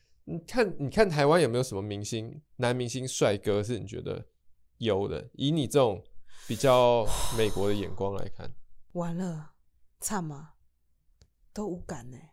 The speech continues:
Speaker 1: 都无感啊。什么
Speaker 2: 欸。
Speaker 1: 彭于晏啦，这种的。
Speaker 2: 你知道吗？
Speaker 1: 嗯。
Speaker 2: 我十八岁的时候是彭于晏的实习生。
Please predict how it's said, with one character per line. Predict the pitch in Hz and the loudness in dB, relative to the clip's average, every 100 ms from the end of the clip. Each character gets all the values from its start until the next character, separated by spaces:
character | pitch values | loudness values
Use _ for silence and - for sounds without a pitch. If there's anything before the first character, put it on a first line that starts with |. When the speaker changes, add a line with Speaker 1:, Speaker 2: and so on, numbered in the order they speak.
| _ | _
Speaker 1:
都 | 147 | 4
无 | 135 113 | 4 4
感 | 95 69 | 0 -2
啊。 | - 127 - _ _ _ _ _ - - - _ _ _ _ | -6 -10 -14 _ _ _ _ _ -20 -20 -20 _ _ _ _
什 | - - | -14 -10
么 | 113 110 | -2 -2
Speaker 2:
欸。 | |
Speaker 1:
彭 | 107 143 160 | 4 6 8
于 | 165 175 | 6 8
晏 | 202 185 | 8 8
啦， | 165 156 151 143 143 | 6 4 2 0 -2
这 | 147 | -2
种 | 123 110 | -4 -4
的。 | 104 104 113 - - - - - _ - - | -6 -6 -10 -12 -16 -20 -20 -20 _ -2 0
Speaker 2:
你 | 190 | 2
知 | 190 | 2
道 | 277 | 2
吗？ | 247 190 180 185 196 - | 2 0 -2 -4 -10 -10
Speaker 1:
嗯。 | 120 110 117 - - - - - - - - _ _ - | -8 -8 -10 -8 -8 -8 -18 -18 -18 -18 -20 _ _ -8
Speaker 2:
我 | 175 160 143 143 180 - _ _ _ _ _ | -4 -2 -4 -6 -10 -18 _ _ _ _ _
十 | - - 180 | -4 -2 -2
八 | 175 190 196 | 0 0 0
岁 | 220 175 | -2 -2
的 | 147 | -2
时 | - | -4
候 | 139 147 | -4 -4
是 | 175 | -4
彭 | - 139 143 | -6 -8 -8
于 | 147 | -8
晏 | 151 | -8
的 | 139 147 | -8 -6
实 | - | 0
习 | 175 - 170 | 2 4 4
生。 | - 170 156 | 2 2 0